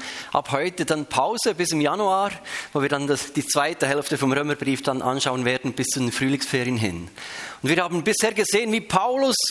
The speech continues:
einen spannenden Weg macht, wo er das Schwert auf andere Menschen richtet und uns alle abholt und sagt: „Schau mal, wie schlecht die Menschen sind.“ Wir denken: „Ja, die Menschen sind schlecht.“ Und plötzlich dreht er das Schwert aufs eigene Herz und sagt: „Schau mal, wie schlecht das ich selber bin.“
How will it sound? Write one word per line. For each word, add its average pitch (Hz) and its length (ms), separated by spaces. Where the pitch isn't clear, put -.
einen 175 140
spannenden 214 460
Weg 226 280
macht, - 440
wo 175 80
er 180 80
das - 180
Schwert 214 380
auf 190 140
andere 208 260
Menschen 214 400
richtet 214 480
und 175 140
uns 196 180
alle 190 220
abholt 190 400
und 165 100
sagt: 175 160
„Schau 190 180
mal, 185 180
wie 151 80
schlecht 180 320
die 190 60
Menschen 160 360
sind.“ 110 400
Wir 123 100
denken: 92 160
„Ja, 78 200
die 113 120
Menschen 123 300
sind 131 140
schlecht.“ - 440
Und 139 180
plötzlich 185 420
dreht 202 340
er 214 60
das 214 160
Schwert 190 300
aufs 160 160
eigene 175 280
Herz 185 540
und 151 120
sagt: 170 240
„Schau 160 120
mal, 151 140
wie 135 80
schlecht 135 320
das 127 120
ich 123 100
selber 127 300
bin.“ 90 340